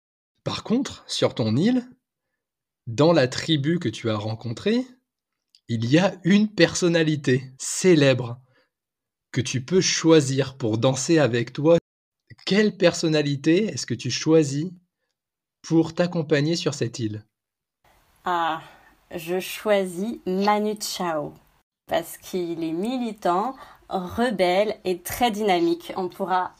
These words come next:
Speaker 2: beaucoup danser ensemble, j'en suis sûre.
Speaker 1: Oui, et en plus de ça, c'est un sacré chanteur.
Speaker 2: <laughs> Oui, voilà, il pourra même faire la musique.
Speaker 1: Très, très bon choix. C'est vrai que tu as choisi, euh, un homme capable de tout faire.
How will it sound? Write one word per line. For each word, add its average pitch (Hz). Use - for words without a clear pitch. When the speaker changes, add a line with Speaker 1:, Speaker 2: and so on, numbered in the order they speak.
Speaker 2:
beaucoup 208
danser 180
ensemble, 156
j'en 185
suis 196
sûre. -
Speaker 1:
Oui, 185
et 123
en 123
plus 123
de 123
ça, 190
c'est 123
un 123
sacré 123
chanteur. 165
Speaker 2:
<laughs> -
Oui, 247
voilà, 196
il 185
pourra 208
même 233
faire 220
la 208
musique. 175
Speaker 1:
Très, 190
très 180
bon 170
choix. 131
C'est 131
vrai 156
que 110
tu 123
as 127
choisi, 147
euh, 117
un 123
homme 160
capable 156
de 147
tout 143
faire. -